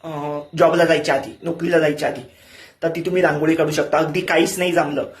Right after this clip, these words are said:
अगदी साधा स्वस्तिक काढला तरी खूप पुष्कळ झालं. त्याच्यामुळे हे छोटे छोटे उपाय आहेत, उपाय बरेच आहेत, पण हे छोटे छोटे उपाय करून घरातली नकारात्मकता दूर होण्यासाठी हे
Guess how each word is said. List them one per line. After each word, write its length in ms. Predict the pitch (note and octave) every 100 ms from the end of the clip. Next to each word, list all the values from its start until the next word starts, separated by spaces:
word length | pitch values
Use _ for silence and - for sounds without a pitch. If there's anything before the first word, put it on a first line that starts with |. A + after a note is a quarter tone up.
| - - -
अगदी 300 | E3 D#3 G3
साधा 320 | F3+ D3 F3
स्वस्तिक 560 | - D#3 D3+ - F#3
काढला 360 | F3 D#3+ D#3 D3+
तरी 140 | E3 D#3+
खूप 260 | - F#3+ F#3
पुष्कळ 320 | E3 - D#3
झालं. 220 | C3 C3 - - _ _ _
त्याच्यामुळे 320 | - E3+ F3+ F#3
हे 180 | F3 -
छोटे 220 | E3 F#3 F#3+
छोटे 160 | G3
उपाय 360 | G#3 F#3+ F#3+ F#3
आहेत, 140 | F#3 - E3+
उपाय 260 | D3+ G3
बरेच 360 | G3+ G3 G#3 E3
आहेत, 100 | B2+ - _ _ _
पण 100 | F3+
हे 220 | F#3+ F#3+ -
छोटे 320 | E3+ - G3+
छोटे 380 | G#3+ - A3+ A3+
उपाय 380 | - - F#3+ F#3
करून 320 | - G3 G3+
घरातली 640 | E3 D#3+ F3 G3+ G3+ G3
नकारात्मकता 800 | D#3+ D3 - F3 E3+ F3+ E3+ -
दूर 260 | F3 D#3+ F3+ F3
होण्यासाठी 920 | E3+ F3 E3+ - - F3 E3 D3 C3+ - - - -
हे 80 | -